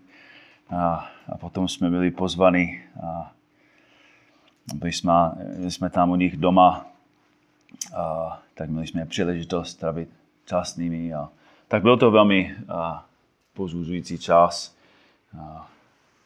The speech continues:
to je úžasné, jak Pán připravuje lidi, aby byli spolu. A ten rozdíl, že na křesťanské svatbě je obrovský. Jo,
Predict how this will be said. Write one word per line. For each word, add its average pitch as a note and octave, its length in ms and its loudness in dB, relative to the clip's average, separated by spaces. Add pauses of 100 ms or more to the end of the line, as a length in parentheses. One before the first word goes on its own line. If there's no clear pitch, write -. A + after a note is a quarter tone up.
(100)
to B2+ 100 -14
je - 20 -10
úžasné, F#2 500 0
jak F2+ 280 -2
Pán F2+ 360 0 (400)
připravuje F#2 680 4
lidi, F2+ 460 -2 (1300)
aby E2+ 240 -4
byli F2+ 240 2
spolu. F#2 580 2
A - 1000 -12 (460)
ten F#2+ 180 -2
rozdíl, F#2 640 0 (100)
že F2 220 -10
na E2+ 220 -6
křesťanské F2 540 -6
svatbě F2+ 500 0
je D#2+ 220 -4
obrovský. D#2+ 580 -8 (680)
Jo, D#2 320 -12